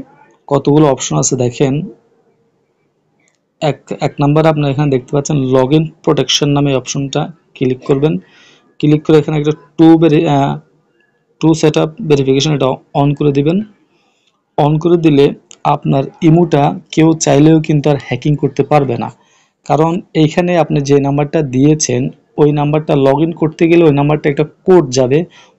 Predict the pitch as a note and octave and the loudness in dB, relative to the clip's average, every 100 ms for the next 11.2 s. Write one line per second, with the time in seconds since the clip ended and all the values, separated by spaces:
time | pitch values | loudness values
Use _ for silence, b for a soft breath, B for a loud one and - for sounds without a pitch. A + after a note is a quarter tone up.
0 | - E3 D3+ D#3+ D#3 E3+ D#3+ D#3 F3 F#3 | -2 -2 0 0 0 2 2 4 4 2
1 | F3+ D#3 C#3+ C#3 B2+ C3+ B2 B2+ B2+ C3+ | 2 4 4 0 -2 -4 -2 -4 -2 -2
2 | C3+ D#3+ - - D3 - C#3+ B2 A#2 A2+ | -2 -4 -6 -4 -4 -2 -4 -2 -4 -2
3 | C3+ C3 C#3 C#3 C#3 B2 - C3 C3 B2 | 0 0 0 0 -2 -2 -4 -2 0 -2
4 | A#2+ b b b b - C#3+ C#3 D3 - | -6 b b b b 0 2 2 -2 -4
5 | E3 D#3+ D3+ D#3 - D#3+ D3+ C#3+ C3 C3 | -6 0 2 2 0 0 4 2 2 -2
6 | D3 C#3+ C#3+ C3+ C#3 C3+ C#3+ E3+ G3 _ | 0 0 0 0 0 -2 -2 -2 -6 _
7 | _ _ C#3+ C#3+ C#3 D3 D3 D3+ D#3+ E3 | _ _ -2 -2 0 0 0 0 -2 -4
8 | D#3 - E3 D#3+ F3+ F#3 B B _ D3 | -6 -2 2 2 0 -6 B B _ 2
9 | D#3 D#3 D#3 C#3 - D#3 C#3+ - E3 D#3 | 2 4 2 -2 0 0 0 -2 -2 0
10 | C3 - B2+ C3 B2 C3+ C3+ C3+ C3+ B2+ | 0 0 -2 -2 -2 -4 -2 0 0 -2
11 | C#3+ C3 | -2 -4